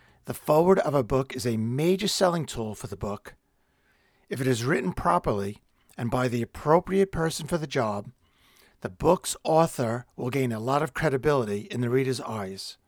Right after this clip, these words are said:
It is important to remember that the author of the book should not write the forward. Instead, the author of the book can use the preface as well as the introduction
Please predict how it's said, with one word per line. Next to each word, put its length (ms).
It 100
is 140
important 420
to 80
remember 320
that 200
the 220
author 440
of 80
the 100
book 320
should 320
not 480
write 260
the 80
forward. 460
Instead, 680
the 220
author 320
of 200
the 80
book 200
can 180
use 440
the 100
preface 720
as 180
well 320
as 200
the 100
introduction 800